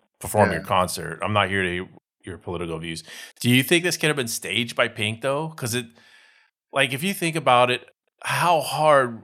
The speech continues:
Speaker 1: or almost impossible would it be to see that cell phone,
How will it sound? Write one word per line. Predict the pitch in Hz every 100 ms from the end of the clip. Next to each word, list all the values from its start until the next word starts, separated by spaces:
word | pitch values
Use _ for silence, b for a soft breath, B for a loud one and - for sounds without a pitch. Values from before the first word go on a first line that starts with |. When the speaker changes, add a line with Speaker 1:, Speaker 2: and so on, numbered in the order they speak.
| -
Speaker 1:
or | 127 123
almost | 127 127 107 104 - -
impossible | 123 104 135 127 - 120 113 110
would | 107
it | 98
be | 110
to | 104
see | 92 - 113
that | 87
cell | - 107 101
phone, | 104 104 90 90